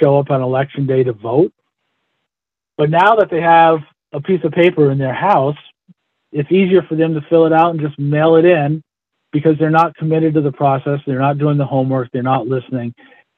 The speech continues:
And it makes it much easier for the uninformed voter to vote. And when they're told by the media, which pretty well is controlling a lot of the election messaging in this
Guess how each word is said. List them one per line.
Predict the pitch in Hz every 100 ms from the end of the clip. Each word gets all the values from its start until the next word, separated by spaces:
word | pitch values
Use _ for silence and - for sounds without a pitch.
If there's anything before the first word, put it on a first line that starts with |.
| _ _
And | 165 160 165 147 _ _ - - _ -
it | 170 165
makes | 185 202
it | 180
much | 165 185 -
easier | 180 190 165 165 143
for | 151
the | 139 135
uninformed | 160 175 151 _ - 151 151 151 127
voter | 117 139 151 123 107 _ _ _ _ _
to | -
vote. | 139 190 165 - _ _ _ _ _ _ _ -
And | 143 143 143
when | 147 147
they're | 165 180
told | - 180 175 175
by | 156 147 143 143 143 - _ _
the | 143 143
media, | 151 175 147 139 170 _ -
which | 135 131 - 147 _
pretty | 147 165
well | 160 151 160 160
is | 143 143 - -
controlling | 139 - 151 160 156
a |
lot | 135 135
of | 156
the | 160
election | 143 147 147 156
messaging | 139 143 147 135 135 135
in | 135
this | 131